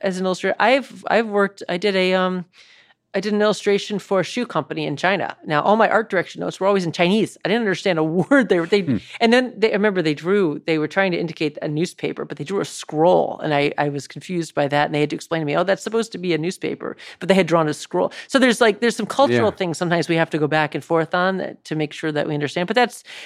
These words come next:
Speaker 1: my job as an art director,
Speaker 2: Mm-hmm.
Speaker 1: to, um, make sure that they understand the story and that they're illustrating it appropriately, even if English isn't their first or second language. Um, they, you know, they, uh,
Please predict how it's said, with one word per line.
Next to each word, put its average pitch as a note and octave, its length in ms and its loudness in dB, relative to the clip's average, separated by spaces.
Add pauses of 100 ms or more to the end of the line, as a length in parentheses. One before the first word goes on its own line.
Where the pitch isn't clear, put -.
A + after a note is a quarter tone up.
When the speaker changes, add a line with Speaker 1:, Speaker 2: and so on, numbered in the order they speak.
(120)
Speaker 1:
my G3 140 4
job E3+ 260 4
as D#3+ 140 2
an D3 80 0
art C#3 220 0
director, D3+ 500 0
Speaker 2:
Mm-hmm. D3 160 2
Speaker 1:
to, D3+ 260 -4
um, C#3+ 160 -4
make D3 140 -2
sure E3 160 -2
that C#3 100 -2
they C#3 120 -4
understand D3+ 600 -4
the G#3+ 60 -2
story C#4 480 -4
and F3+ 100 0
that D3+ 140 -2
they're D3+ 180 0
illustrating F3+ 480 -2
it G#3 140 -4
appropriately, A3 720 -4
even F#3+ 200 -6
if F3+ 140 -8
English F3 360 -4
isn't F3 280 -6
their F3 240 -2 (400)
first F3 400 0 (120)
or D3+ 120 -6
second D#3 260 -6
language. E3+ 400 -2 (300)
Um, D#3 280 0
they, D#3+ 220 -2
you E3+ 140 -4
know, C3+ 180 -4 (200)
they, D#3+ 260 0
uh, D#3 240 -2